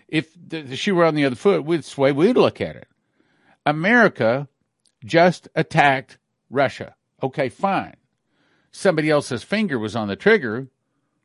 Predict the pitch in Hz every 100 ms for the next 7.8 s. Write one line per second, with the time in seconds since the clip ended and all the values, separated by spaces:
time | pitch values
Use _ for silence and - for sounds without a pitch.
0 | _ _ _ 127 143 131 127 - - 143
1 | 139 135 165 104 92 _ _ _ _ _
2 | _ _ _ _ _ _ _ _ _ _
3 | _ _ _ _ _ _ _ _ _ _
4 | _ - 165 - 185 190 247 240 180 175
5 | 185 185 175 - 156 160 156 160 165 170
6 | 170 156 143 143 131 - 135 - 135 135
7 | 123 123 165 160 185 - - -